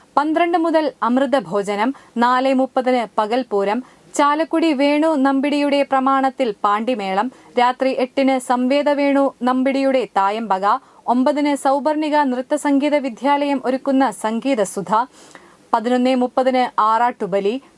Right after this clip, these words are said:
പന്ത്രണ്ട് മുപ്പതിന് ക്ഷേത്രക്കുളത്തിൽ ആറാട്ട്, തുടർന്ന് ആറാട്ടുകഞ്ഞി, രണ്ടിന് പഞ്ചവിംശതി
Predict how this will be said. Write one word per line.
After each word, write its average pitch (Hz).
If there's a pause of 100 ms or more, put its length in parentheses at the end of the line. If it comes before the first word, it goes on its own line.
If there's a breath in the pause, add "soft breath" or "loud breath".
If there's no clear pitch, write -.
പന്ത്രണ്ട് 294 (120)
മുപ്പതിന് 302 (100)
ക്ഷേത്രക്കുളത്തിൽ 277 (240)
ആറാട്ട്, 202 (300)
തുടർന്ന് 226 (260)
ആറാട്ടുകഞ്ഞി, 214 (400 loud breath)
രണ്ടിന് 262 (280)
പഞ്ചവിംശതി 285